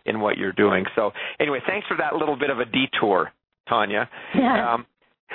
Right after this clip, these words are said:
Speaker 1: but, okay, so two and a half years later, um, you know, you've embraced this coaching piece, helping people. How, how has life changed for you?
Speaker 2: I,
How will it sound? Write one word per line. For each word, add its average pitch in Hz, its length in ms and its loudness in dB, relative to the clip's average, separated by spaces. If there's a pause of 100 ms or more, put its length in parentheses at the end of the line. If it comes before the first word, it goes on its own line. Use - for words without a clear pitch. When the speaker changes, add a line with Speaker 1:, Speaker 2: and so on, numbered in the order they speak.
(140)
Speaker 1:
but, 170 100 2 (560)
okay, 160 380 0 (220)
so 151 200 0 (180)
two 220 80 -2
and 208 80 2
a 202 60 2
half 180 300 2
years 156 280 4
later, 143 520 4 (120)
um, 117 640 2 (460)
you 131 100 0
know, 127 100 4
you've 123 220 -2
embraced 123 460 0
this 113 120 0 (120)
coaching 123 460 -2
piece, 117 200 -4
helping 123 300 -2
people. 120 400 0 (300)
How, 156 260 -4
how 170 280 0
has 131 320 -2
life 101 240 2 (140)
changed 92 460 -4
for 95 160 2
you? 104 220 -4 (460)
Speaker 2:
I, 202 240 6